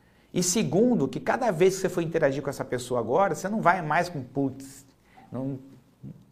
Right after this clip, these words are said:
cara, não aguento mais ter uma reunião com essa pessoa." Não, você vai falar assim, "Nossa, eu quero ver hoje como que eu vou me sair. Quero ver hoje o que que vai acontecer.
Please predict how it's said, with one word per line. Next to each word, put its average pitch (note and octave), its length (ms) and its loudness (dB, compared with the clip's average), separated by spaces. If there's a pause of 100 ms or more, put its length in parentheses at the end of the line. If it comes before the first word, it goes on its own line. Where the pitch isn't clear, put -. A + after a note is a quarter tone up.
(200)
cara, C3+ 260 4
não D3 160 -2
aguento D3+ 680 2
mais A#2+ 520 -2
ter - 140 -2
uma B2+ 140 0
reunião A#2 320 -4
com A#2 60 -4
essa A2+ 140 -10
pessoa." A2 440 -6 (260)
Não, G3+ 180 0
você A3 100 -2
vai F#3 80 -2
falar F#3 140 2
assim, E3 280 -4 (180)
"Nossa, A#2+ 340 0
eu G2+ 40 -10
quero B2 200 -2
ver A#2+ 140 0
hoje B2+ 220 0
como B2 200 -10
que - 80 -4
eu C#3+ 60 0
vou C#3 100 -8
me C#3+ 60 -8
sair. B2 300 -8 (500)
Quero B2 180 -2
ver A#2 140 -2
hoje C3+ 240 0
o - 40 -14
que C3+ 100 -10
que B2+ 100 -10
vai B2 100 -6
acontecer. C3+ 540 -12